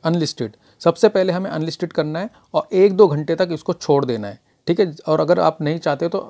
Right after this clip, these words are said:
कम से कम आधा घंटे तो इसको छोड़िए। इससे होता क्या, हमारी वीडियो जो है हम अपलोड तो कर देते हैं, वो पब्लिक के पास भी नहीं जाती, लेकिन YouTube के एल्गोरिदम में वो पहुंच जाती है और YouTube है ना उसको, अ, सर्च करता रहता है और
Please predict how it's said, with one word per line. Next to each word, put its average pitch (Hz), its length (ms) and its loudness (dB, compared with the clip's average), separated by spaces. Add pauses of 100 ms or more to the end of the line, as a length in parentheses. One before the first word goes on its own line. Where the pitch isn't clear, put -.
कम 147 100 -2
से 175 140 -2
कम 185 100 -4
आधा 135 240 4
घंटे 143 280 -4
तो 165 120 -2
इसको 160 180 -4
छोड़िए। 127 460 0
इससे 170 200 4
होता 196 220 6
क्या, 190 140 -2
हमारी 175 220 -2
वीडियो 156 260 -2
जो 175 120 -2
है 190 120 -2
हम 196 140 -2
अपलोड 156 320 2
तो 190 100 0
कर 160 140 2
देते 160 200 -4
हैं, 247 120 -6 (320)
वो 170 80 2
पब्लिक 165 320 2
के 214 80 4
पास 180 220 0
भी 185 80 -6
नहीं 190 120 -4
जाती, 170 220 0
लेकिन 185 300 0
YouTube 160 380 0
के - 120 2
एल्गोरिदम 175 520 2
में 196 100 -2
वो 190 120 2
पहुंच 127 260 -2
जाती 127 260 -4
है 185 60 0
और 190 140 2
YouTube 147 320 2
है 180 60 2
ना 202 120 2
उसको, 202 300 2 (420)
अ, 151 180 6
सर्च 190 280 2
करता 151 260 2
रहता 143 220 2
है 202 60 2
और 185 120 2